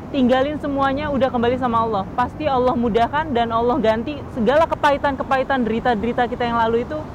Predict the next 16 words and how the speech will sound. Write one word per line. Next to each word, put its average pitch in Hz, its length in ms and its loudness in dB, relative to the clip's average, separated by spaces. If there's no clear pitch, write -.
menjadi 233 360 2
kebahagiaan 226 680 0
yang 254 320 2
nggak 226 220 4
a-, 247 400 2
nggak 240 200 2
pernah 247 200 0
kita 247 220 2
bayangin. 220 420 4
Yang 226 220 0
dulunya 254 280 2
kita 269 220 0
munajat 269 500 2
nih, 277 140 -4
"Ya 269 80 0
Allah, 294 640 4